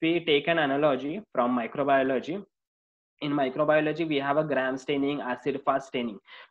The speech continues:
So in any Gram staining technique or any staining technique, we require a mordant. Mordant is none other than fixating agent, which fixes the stain in the cell of my, uh, cell, in a bacterial cell.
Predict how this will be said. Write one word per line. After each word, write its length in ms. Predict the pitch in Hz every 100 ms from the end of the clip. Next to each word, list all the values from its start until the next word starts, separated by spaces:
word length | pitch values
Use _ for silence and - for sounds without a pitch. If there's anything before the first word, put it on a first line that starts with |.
| _
So 120 | 180
in 140 | 185
any 400 | 202 156 185 220
Gram 260 | 156 139 160
staining 380 | 180 165 170 170
technique 360 | 147 156 151
or 100 | 160
any 260 | 156 139 156
staining 420 | 156 135 131 151
technique, 380 | 160 151 139 156 147
we 80 |
require 400 | 147 131 143 143
a 40 | 160
mordant. 500 | 147 120 127 110 - -
Mordant 400 | 131 117 127 135
is 140 | 139 139
none 180 | 123 123
other 240 | 120 131
than 160 | 180 214
fixating 580 | 135 - 139 131 147
agent, 320 | 127 131 175 165
which 160 | 160
fixes 460 | - 131 - 143 139
the 100 | 175
stain 340 | - 123 123
in 160 | 123 123
the 220 | 190 240
cell 340 | - - 127 127
of 200 | 151 -
my, 140 | 123 -
uh, 200 | 131 120
cell, 280 | - 123 120 139
in 80 |
a 60 | 151
bacterial 500 | 151 117 131 135 147
cell. 280 | - 131